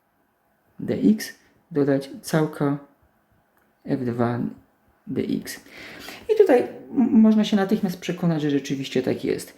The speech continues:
Oznaczmy sobie tą całkę jako g jeden od x, czyli pochodna z g jeden to jest f jeden. Tą całkę oznaczmy sobie jako g dwa od x, czyli pochodna z g dwa to jest f dwa.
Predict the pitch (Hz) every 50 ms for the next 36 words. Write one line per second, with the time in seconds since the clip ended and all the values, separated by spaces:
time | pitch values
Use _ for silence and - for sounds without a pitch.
0 | - - - - - - - _ - 175 170 196 220 220 226 202 - 196 180 180
1 | 180 - 165 156 - 170 170 170 - - 156 147 147 147 - 143 135 127 135 -
2 | 147 143 135 139 120 113 113 107 - - 62 - - - - - - - - -
3 | 123 135 127 - 127 - - 185 175 165 151 135 131 131 - - 139 127 113 110
4 | 110 113 127 139 180 254 269 - - - 285 247 208 - - 135 131 - - -
5 | - - - 110 113 175 - - - - - - - _ - - 220 226 220 220
6 | 208 196 202 190 - 185 - 151 - 170 170 - 170 160 165 - 160 147 151 151
7 | 147 147 147 - - 139 - - - 127 131 139 143 143 131 139 139 156 156 143
8 | - - - - - - - - - - - - 139 131 131 - - 135 - -
9 | - 185 180 160 143 135 135 127 - 131 117 110 113 107 104 110 139 175 - -
10 | - - - - - - _ - _ - 165 151 151 160 170 165 - - _ _
11 | _ - 139 131 123 127 113 - - - - - -